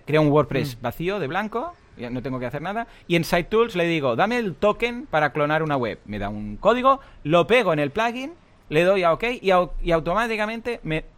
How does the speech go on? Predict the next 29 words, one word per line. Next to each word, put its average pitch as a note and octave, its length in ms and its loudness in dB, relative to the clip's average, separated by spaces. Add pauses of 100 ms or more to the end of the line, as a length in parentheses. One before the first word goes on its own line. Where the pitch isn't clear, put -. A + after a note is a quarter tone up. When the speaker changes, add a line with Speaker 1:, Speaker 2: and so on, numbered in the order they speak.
Speaker 1:
duplica E3+ 560 -4
la D3 120 -4
web G#3 240 -8
sin C#3+ 240 -12
tener C#3+ 220 -8
que C#3+ 80 -10
hacer C3 160 -10
yo B2+ 120 -8
nada A2 200 -6
más. C#2+ 260 -12 (280)
Y D#3 100 -4
tengo E3 260 -2
un E3+ 180 -6
clon B2 340 -4
de A2 80 -8
la A#2 100 -2
web G3+ 260 -4 (360)
en B2 120 -4
la, A#2 280 -2
en B2+ 120 -2
el B2+ 80 0
nuevo B2 240 -4
dominio. G#2+ 400 -10 (200)
Entonces, A2+ 260 -12
imagínate C#3+ 420 -6
que C#3 80 -4
yo C3 100 -6
digo, A2 440 -6
mm, - 60 -12